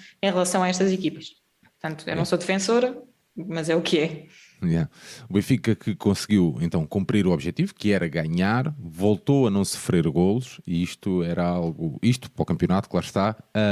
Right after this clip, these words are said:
Speaker 2: hum, e manter a invencibilidade, continua na frente, hum, e tivemos aqui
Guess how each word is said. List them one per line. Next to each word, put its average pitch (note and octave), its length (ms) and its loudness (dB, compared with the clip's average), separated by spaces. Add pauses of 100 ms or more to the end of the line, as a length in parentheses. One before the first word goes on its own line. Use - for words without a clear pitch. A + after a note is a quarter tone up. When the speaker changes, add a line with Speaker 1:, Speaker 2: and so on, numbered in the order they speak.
(100)
Speaker 2:
hum, F2+ 680 0
e A#2+ 80 4
manter A2 300 2
a G2 60 4
invencibilidade, F2+ 1000 2 (500)
continua A2 360 2
na E2+ 120 4
frente, A#2 600 0 (520)
hum, A2+ 460 2
e D3+ 60 4
tivemos C3+ 340 2
aqui B2+ 420 4